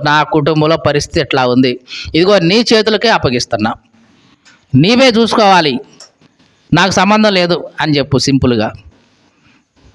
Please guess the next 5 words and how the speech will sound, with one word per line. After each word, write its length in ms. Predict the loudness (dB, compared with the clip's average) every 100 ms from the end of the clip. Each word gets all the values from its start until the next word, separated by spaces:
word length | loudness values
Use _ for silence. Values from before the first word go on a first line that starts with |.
| _ _ -20 _ _ _ _ _ -2
మనం 180 | 0 2
ఒక 100 | 0
మనిషితో 420 | 0 0 0 2 2
ఏం 240 | 2 2
చేస్తాం? 400 | 0 0 0 0